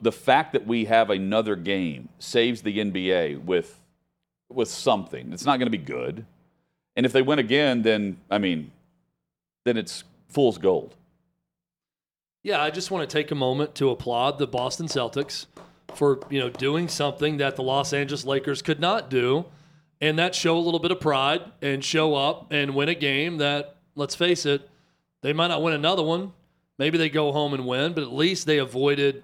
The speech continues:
Speaker 2: the clean sweep and total embarrassment in their conference finals.
Speaker 1: I will remember game three.
Speaker 2: I think the Lakers showed up. You know, at, they
Speaker 1: They
Speaker 2: played
Speaker 1: did.
Speaker 2: at home.
Speaker 1: Every
Speaker 2: They showed
Speaker 1: game.
Speaker 2: up in game four.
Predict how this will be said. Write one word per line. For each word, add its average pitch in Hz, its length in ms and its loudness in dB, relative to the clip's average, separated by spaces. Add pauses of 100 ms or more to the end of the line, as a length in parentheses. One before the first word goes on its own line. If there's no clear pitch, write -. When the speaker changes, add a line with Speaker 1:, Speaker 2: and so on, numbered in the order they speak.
(120)
Speaker 2:
the 123 100 -8
clean 151 360 -4
sweep 139 500 -4
and 123 160 -8
total 139 260 0
embarrassment 123 680 -4 (540)
in 143 160 0
their 139 180 0
conference 135 480 -4
finals. 127 600 -2
Speaker 1:
I 113 100 4
will 123 160 4
remember 113 320 2
game 92 220 0
three. 85 200 0
Speaker 2:
I 240 120 6
think 285 100 0
the 208 60 4
Lakers 175 340 2
showed 147 320 2
up. 107 300 -8
You 165 140 -2
know, 156 280 2
at, 160 300 -4
they 190 120 4
Speaker 1:
They 117 80 6
Speaker 2:
played 208 200 6
Speaker 1:
did. 202 80 0
Speaker 2:
at 147 80 -8
home. 151 320 0
Speaker 1:
Every 147 140 6
Speaker 2:
They 151 80 6
showed 180 160 6
Speaker 1:
game. 170 80 4
Speaker 2:
up 160 120 -2
in 156 120 -4
game 143 220 0
four. 123 500 0